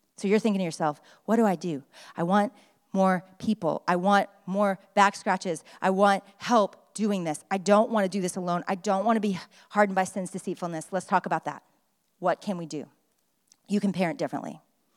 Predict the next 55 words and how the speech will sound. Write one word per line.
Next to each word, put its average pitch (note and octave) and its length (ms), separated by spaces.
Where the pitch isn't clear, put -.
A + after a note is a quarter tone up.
You F#3+ 100
can G3 180
mother E3+ 200
differently. - 400
I - 80
believe G#3+ 420
this G#3+ 180
to A#3 80
be G3 160
the A3 180
most A3+ 280
helpful G#3+ 280
tool F#3+ 240
I F3+ 80
could F#3 160
give D#3 140
you D3+ 80
today. - 320
Yes, F#3 200
the G3+ 100
Word G3 180
of F#3 80
God, D3 160
but - 160
you G3+ 40
already F3 180
know E3+ 120
that. C#3+ 240
Yes, G3 220
the - 140
power F3 260
of D3 80
God, D3+ 240
Spirit, - 360
you G3 140
already F3+ 160
know E3+ 160
that. D3+ 240
What F3 100
I'm G3 140
gonna A3+ 140
give G3+ 180
you G#3 80
today, G3 260
you F#3 140
probably F#3+ 260
don't E3+ 220
know, D#3+ 160
which D#3 220
is D#3 120
this. D#3 360
There's F3+ 140
a F#3+ 60
different G#3 480
way F#3 320